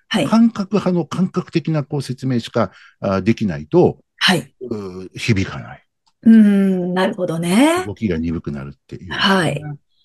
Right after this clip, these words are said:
Speaker 2: じゃあ、例えば、我々みたいなこう仕事は、自分の講座とか、コーチングなどのセッションとか、コンテンツをこうセールスしたい人は、例えば、まあ、自分が資格、資格取得するために学んだ時の教わった理論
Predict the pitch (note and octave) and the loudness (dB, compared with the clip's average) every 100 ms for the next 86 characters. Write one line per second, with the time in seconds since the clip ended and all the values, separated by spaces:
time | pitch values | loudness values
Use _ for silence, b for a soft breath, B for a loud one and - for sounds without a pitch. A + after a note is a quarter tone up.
0 | _ F3+ F#3+ C4 B3+ A#3 C4+ b b - | _ -2 -2 0 0 2 0 b b 0
1 | B2+ B2+ B2 A#2 F#2 E2+ - D#2 F2+ E2 | 2 2 0 0 -4 -6 -10 -8 -8 -6
2 | D#2 E2+ A2+ C#3+ C#3 C3 C3 B2+ B2+ B2 | -8 -4 -2 0 2 0 -2 -4 -4 -8
3 | D#3 B3+ A#3 A2+ b b - G#2 G#2 G2+ | -6 0 2 2 b b -4 -2 -2 -2
4 | G2 F#2 D#2 - - D2 - A#2 D3 F2 | -2 -2 -2 -6 -8 -8 -10 -2 0 0
5 | - A2 G2+ - G2 - F#2 - E2+ G2+ | -2 -2 -2 -2 -6 -4 -6 -6 -6 -4
6 | E2 D2 C#2+ - D2+ D2+ - A#2+ F3 - | -4 -4 -12 -12 -8 -8 -4 2 2 2
7 | b b b - G3 D4 F#3 G#3+ G2 - | b b b -10 -4 -2 0 2 0 -4
8 | - B2+ D3+ G3+ G#3 G#3 A2+ - - - | -4 -2 0 0 2 0 -2 -6 -16 -10
9 | - F#3+ G3 F#3 F3+ _ _ _ B2 - | -8 -6 0 0 -2 _ _ _ -8 -6
10 | G3+ G#3 G3 - - E3 - A2+ B2 A#2+ | -2 -2 -2 -4 -4 -4 -2 -4 0 0
11 | B2 B2+ A#2 G#2 G#2 A2+ A#2 A#2 A#2 A#2 | 0 0 2 2 2 2 2 0 0 -4
12 | B2 - G2+ G3 G#3 - - _ _ _ | -6 -6 0 4 4 4 -2 _ _ _
13 | - A2 B2+ A#2+ - _ F#2 F2+ B2+ B2 | -8 -2 0 0 -4 _ -4 0 0 0